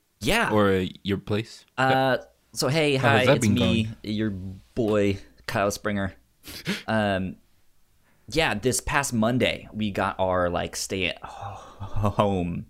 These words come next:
Speaker 1: thing. We're just like, "Don't, don't go outside."
Speaker 2: Yeah,
Speaker 1: Don't
Speaker 2: they don't want to call it quarantine.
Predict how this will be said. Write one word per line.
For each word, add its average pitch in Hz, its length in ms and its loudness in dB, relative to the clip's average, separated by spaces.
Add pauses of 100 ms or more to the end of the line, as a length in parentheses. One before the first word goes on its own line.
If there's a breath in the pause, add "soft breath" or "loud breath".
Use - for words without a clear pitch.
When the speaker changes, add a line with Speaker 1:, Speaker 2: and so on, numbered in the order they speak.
Speaker 1:
thing. 69 400 -10
We're 67 120 -12
just - 140 -14
like, - 220 -12
"Don't, 123 240 -6 (140)
don't 147 200 -6
go 165 140 -2
outside." 139 640 0 (920)
Speaker 2:
Yeah, 107 200 0
Speaker 1:
Don't 98 80 0
Speaker 2:
they 101 100 4
don't 107 320 4
want 120 220 2
to 107 80 -2
call 120 200 6
it 113 120 0
quarantine. 101 560 0